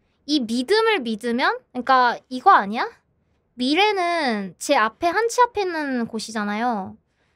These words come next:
근데 현재는 지금 내가 갖고 있는 곳. 근데 그 미래 또한 시간이 흐르면 현재가 되잖아요.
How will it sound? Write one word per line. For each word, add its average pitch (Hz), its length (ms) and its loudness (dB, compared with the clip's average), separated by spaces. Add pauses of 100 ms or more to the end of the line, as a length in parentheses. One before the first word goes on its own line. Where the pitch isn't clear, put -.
(120)
근데 254 720 0
현재는 403 520 -2
지금 247 260 -4
내가 214 380 -2
갖고 - 260 -8
있는 208 140 -4
곳. 190 180 -12
근데 294 260 0
그 285 240 -10
미래 277 380 0
또한 381 520 2
시간이 392 420 0
흐르면 370 340 -2
현재가 427 460 0
되잖아요. 214 640 -8